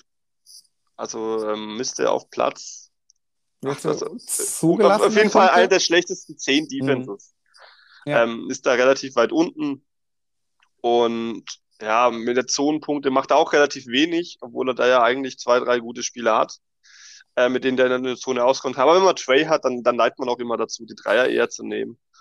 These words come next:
Speaker 1: Und, und ja, aber er hatte ja auch, glaub, Probleme mit Trey, kam am Anfang auch nicht so wirklich mit ihm klar, wollte ihn, glaub, sogar ja abgeben.
Speaker 2: Oh, es
Speaker 1: Ähm,
Speaker 2: gab ein, ein Gerüchte, dass die Celtics und die Hawks schon ein stilles
Speaker 1: ja,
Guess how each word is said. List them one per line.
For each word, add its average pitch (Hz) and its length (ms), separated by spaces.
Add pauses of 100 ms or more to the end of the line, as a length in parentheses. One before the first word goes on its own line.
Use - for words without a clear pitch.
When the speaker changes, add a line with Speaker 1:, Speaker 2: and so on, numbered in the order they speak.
(520)
Speaker 1:
Und, 107 520
und 107 220
ja, 104 200
aber 113 220
er 123 40
hatte 139 140
ja 139 60
auch, 135 120
glaub, 135 180
Probleme 117 400
mit 127 140
Trey, 120 340
kam 117 220
am 113 60
Anfang 113 260
auch 107 180
nicht 131 120
so 110 120
wirklich 107 220
mit 110 100
ihm - 40
klar, 110 240
wollte 120 180
ihn, 123 80
glaub, 110 180
sogar 101 200
ja 101 120
abgeben. 120 600 (520)
Speaker 2:
Oh, 165 100
es 113 220
Speaker 1:
Ähm, 107 40
Speaker 2:
gab 120 200
ein, 123 260
ein 123 200
Gerüchte, 135 440
dass 120 200
die 131 100
Celtics 135 420
und 123 80
die 113 100
Hawks - 600
schon 117 220
ein 110 180
stilles 123 340
Speaker 1:
ja, 120 60